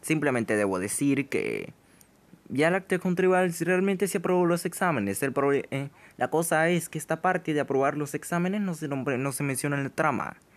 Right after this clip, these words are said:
Porque, bueno, la trama se trata de Vía Láctea contra Rivals intentando escapar de distintos problemas mientras se enfrenta a niveles cada vez más difíciles en un universo, en un univers-, en un universo bidimensional.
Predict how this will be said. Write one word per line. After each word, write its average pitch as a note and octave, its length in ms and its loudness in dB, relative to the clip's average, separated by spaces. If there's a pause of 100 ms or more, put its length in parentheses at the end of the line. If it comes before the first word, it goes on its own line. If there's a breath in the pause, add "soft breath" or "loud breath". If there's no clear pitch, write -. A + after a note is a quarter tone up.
(880 loud breath)
Porque, A2 240 0
bueno, B2 300 2
la F2 140 -4
trama D3+ 200 0
se D3+ 160 -4
trata D#3+ 280 -2
de D#3 120 0
Vía D3+ 140 2
Láctea D3+ 280 -2
contra D#3+ 260 0
Rivals E3+ 260 2
intentando B2+ 420 0
escapar C#3 400 0
de E3+ 100 2
distintos A#2+ 440 -2
problemas C3 500 0
mientras G#2+ 420 -2
se - 140 -4
enfrenta C#3+ 540 0
a A#2+ 60 2
niveles B2+ 340 2
cada C#3 240 2
vez G#2 160 0
más A2 160 -2
difíciles G2+ 580 -4
en F2+ 80 -4
un G#2 140 -2
universo, B2 640 -2 (680 loud breath)
en A2 140 -2
un B2+ 120 0
univers-, B2 640 0
en G#2 140 -2
un B2+ 200 -2
universo C3 680 0
bidimensional. G2+ 1000 0